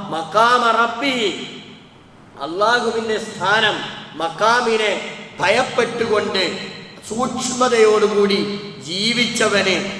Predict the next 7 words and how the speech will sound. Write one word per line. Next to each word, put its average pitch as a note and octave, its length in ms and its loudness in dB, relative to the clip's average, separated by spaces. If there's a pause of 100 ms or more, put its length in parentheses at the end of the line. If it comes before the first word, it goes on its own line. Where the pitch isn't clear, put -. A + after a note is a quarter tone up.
(180)
അള്ളാഹു G3+ 480 4 (100)
നൽകുന്ന F#3 360 -2 (100)
അംഗീകാരമാണിത്. F#3 960 -2 (760)
വനഹൻ A3 460 4 (120)
നഫ്സ B3+ 260 -2 (180)
അനിൽ B3 260 0 (120)
ഹവ, B3 160 2